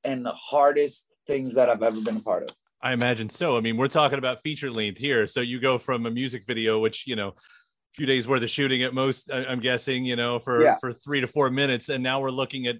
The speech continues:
Speaker 2: an hour and a half or two hours. Like, so
Speaker 1: Yeah.
Speaker 2: how different was it for you? Let's start with the writing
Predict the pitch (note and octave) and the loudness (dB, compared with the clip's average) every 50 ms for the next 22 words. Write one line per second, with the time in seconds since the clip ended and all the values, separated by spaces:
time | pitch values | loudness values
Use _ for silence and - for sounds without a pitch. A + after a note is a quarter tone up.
0 | - - C3+ B2+ C#3 C3 C3+ C3 B2+ A#2+ A#2+ C3 B2+ - A#2+ G#2+ - E3+ C#3+ B2+ | -10 -14 -8 -4 -2 0 0 2 2 2 0 0 -2 -2 -6 -8 -4 -2 0 2
1 | C3+ D#3+ G3+ F3 B2+ A2+ A2 B2+ A2+ A2 - - - - - _ _ _ _ - | 2 2 2 2 0 0 -2 -4 -4 -4 -6 -12 -20 -20 -20 _ _ _ _ -2
2 | - F#3 E3+ D#3+ D#3+ - F3 F3+ F3 E3+ C#3+ C3+ F3 F3+ - - E3+ D#3 D3 D3+ | 2 4 6 8 8 6 6 4 4 2 2 2 2 2 4 2 0 2 2 2
3 | D3+ C#3+ D3+ C#3 - D#3 C#3 C3+ C3+ C3+ C3+ C3+ C3 C3+ C3+ - C#3 - - D3+ | 2 2 0 -4 -4 -4 -4 -2 -2 -2 0 -2 -2 -4 -6 -10 -18 -20 -10 -4
4 | D3 D#3+ D#3 - - E3+ D3 C#3 C3 B2 G#2 A2 C3 F#3 A3 C#3 F#2 E2+ E2+ E2 | -2 -2 0 2 2 2 4 4 2 2 2 2 2 2 2 0 -4 -6 -10 -16